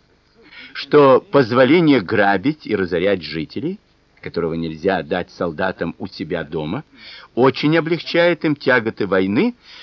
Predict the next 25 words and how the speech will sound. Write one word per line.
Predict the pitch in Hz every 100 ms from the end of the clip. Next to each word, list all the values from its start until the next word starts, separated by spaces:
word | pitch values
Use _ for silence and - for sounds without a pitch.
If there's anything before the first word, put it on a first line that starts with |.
| -
и | 123
что | - 160
трудно | 147 135 180 202 233
удержать | 202 196 156 131 175 - - _ -
от | 127 92
дезертирства | 107 98 117 - 113 - - 95
того, | 98 90 214 247 - - -
кто | - 151
не | 147 139
имеет | 131 143 143 -
иных | 131 135 127 101
доходов, | 107 101 190 202 185
кроме | - 131 120
своего | - 107 107 156
солдатского | 156 120 98 117 131 - 110
жалования. | 92 80 65 - 73 _ _ _ _ _ _ - - -
И | -
в | 113
то | 247
же | 269 160
время | 98 73 64 - _ - - - -
находиться | 123 139 170 285 - 202
в |
двух | 127 -
шагах | - 151 104 165 240